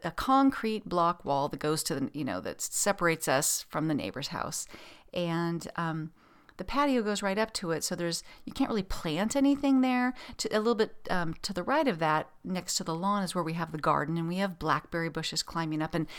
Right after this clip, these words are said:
anywhere where we've got concrete walls here, concrete block walls, I try to cover with vines 'cause I do not like to see those. And so we pretty much are, like, green almost everywhere, except for over here on the patio.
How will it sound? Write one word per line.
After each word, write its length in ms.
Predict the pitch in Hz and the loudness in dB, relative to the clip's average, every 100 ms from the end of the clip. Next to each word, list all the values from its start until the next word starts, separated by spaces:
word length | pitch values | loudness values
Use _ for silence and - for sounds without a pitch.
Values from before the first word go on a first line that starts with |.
| - - | -14 -2
anywhere 480 | - 269 320 214 170 | 2 4 6 4 2
where 120 | 156 | 0
we've 180 | 151 170 | -4 -2
got 220 | 135 - | -2 -2
concrete 500 | - 165 156 147 - | -2 -2 -2 -6 -6
walls 380 | 135 127 139 - | -2 -2 -2 -6
here, 360 | 151 117 - - - - - | -6 -6 -8 -12 -20 -20 -8
concrete 340 | 190 165 165 | -6 -4 -4
block 240 | 156 135 131 | -4 -4 -2
walls, 320 | 131 131 - - - | -2 -4 -8 -10 0
I 140 | 185 | 0
try 180 | 185 170 | 0 -2
to 160 | - | -2
cover 320 | - - 165 151 | -4 -4 -2 -2
with 160 | 139 | -2
vines 440 | - - - 143 - | -4 -4 -4 -6 -8
'cause 200 | 160 131 | -6 -4
I 100 | 147 | -4
do 140 | 160 | -2
not 180 | 147 - | -2 -2
like 140 | 135 | -6
to 80 | - | -8
see 220 | - 214 | -6 -2
those. 240 | 185 156 151 | 0 0 0
And 100 | 160 | 0
so 120 | 185 | 0
we 160 | 196 214 | -2 -4
pretty 320 | - 311 269 | -2 2 4
much 320 | 180 147 - - | 4 2 -2 0
are, 140 | 156 | 2
like, 200 | 160 156 | 2 0
green 460 | 170 185 190 143 127 - | 0 2 2 2 0 -2
almost 260 | 143 151 | -4 0
everywhere, 400 | 143 120 87 104 - - - - | -2 -2 -4 -4 -6 -14 -16 -10
except 380 | 190 - - - | -4 -2 -2 -2
for 160 | 254 185 | 0 0
over 180 | 175 | -2
here 160 | 180 175 | -4 -2
on 120 | 156 | -2
the 60 | 156 | -4
patio. 540 | - 233 196 160 165 | -6 -6 -4 -4 -6